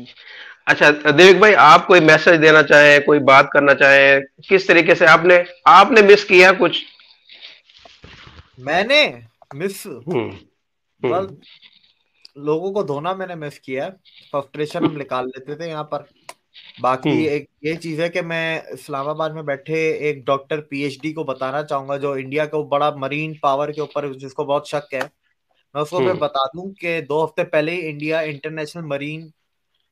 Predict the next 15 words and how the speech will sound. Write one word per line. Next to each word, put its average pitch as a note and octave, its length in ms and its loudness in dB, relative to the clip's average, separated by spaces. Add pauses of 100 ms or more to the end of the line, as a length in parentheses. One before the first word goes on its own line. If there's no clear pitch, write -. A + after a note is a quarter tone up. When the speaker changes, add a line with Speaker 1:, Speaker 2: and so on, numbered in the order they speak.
(320)
Speaker 2:
टाइम E3 280 -2
ऑर्गेनाइजेशन D3+ 720 -4
या C#3+ 220 -8
काउंसिल C3 460 -14
जो C3 160 -10
भी C3 200 -10
है, A#2+ 120 -10 (440)
उसका E3 200 -2
इलेक्शन C#3+ 340 -4
Speaker 1:
हम्म। D3 60 -10
Speaker 2:
जीता B2 380 -16
है। A2+ 60 -18 (840)
Speaker 1:
गुड। A#2+ 160 -2
Speaker 2:
ठीक - 140 -14
है, E3+ 120 -4